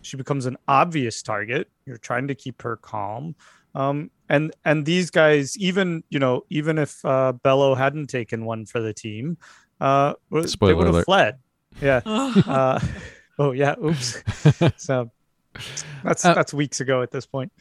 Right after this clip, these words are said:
Speaker 2: <laughs> and, and just to, to sort of continue that thought, I, I, I think from the, from the character perspective, the, the player perspective, it's important to know what that character would do.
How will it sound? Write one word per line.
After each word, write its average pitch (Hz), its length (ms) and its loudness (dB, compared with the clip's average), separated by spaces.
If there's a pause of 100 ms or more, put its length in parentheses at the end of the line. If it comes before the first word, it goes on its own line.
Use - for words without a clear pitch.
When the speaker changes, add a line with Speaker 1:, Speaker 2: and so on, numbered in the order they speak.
(140)
Speaker 2:
<laughs> - 240 -8
and, 151 680 0
and 190 140 2
just 208 180 2
to, 139 140 6
to 123 220 0
sort 113 180 2
of 104 80 -2
continue 98 420 -2
that 92 180 -2
thought, 98 400 2
I, 104 100 -4 (360)
I, 110 160 0
I 123 60 2
think 120 120 0
from 123 160 0
the, 110 100 2
from - 200 -6
the 104 80 -2 (140)
character 151 400 2
perspective, 95 640 0 (440)
the, 98 100 -2 (140)
the 113 100 -4
player 143 360 6
perspective, 90 720 0
it's - 160 -6
important 185 340 0
to 147 60 2
know 123 380 4
what 117 360 2
that 107 220 0
character 98 480 0
would 92 280 0
do. 127 460 2